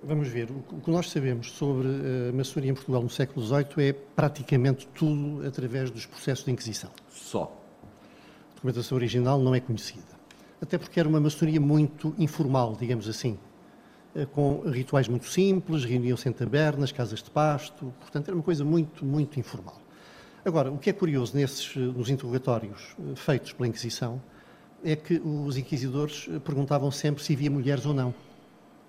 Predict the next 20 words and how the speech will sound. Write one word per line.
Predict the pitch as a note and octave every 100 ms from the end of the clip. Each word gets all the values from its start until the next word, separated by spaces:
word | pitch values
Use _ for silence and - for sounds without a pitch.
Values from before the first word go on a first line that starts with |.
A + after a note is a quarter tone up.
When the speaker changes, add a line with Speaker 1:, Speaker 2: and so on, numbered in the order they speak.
| - - - C#3+ - -
Speaker 1:
E | E3+
a | D3
verdade | D#3 F3 F3
é |
que, | E3+ E3+
eh, | - - - - - - - -
eh, | G#3+ G3+ G3+ F#3+
havia | D#3+ E3+
mulheres, | F3+ E3+ E3 E3
mas | D3+ -
não | D3+ F3 A#3 A3
nas | E3+
sessões | - D3+ A#2
maçónicas, | C3+ E3 F3 F3+ F#3
mas | D#3+ E3+
nos | D#3+ C3
ágapes | D3 C#3 D3+ - - - - -
que |
se | - -
seguiam. | C3+ C3 A#2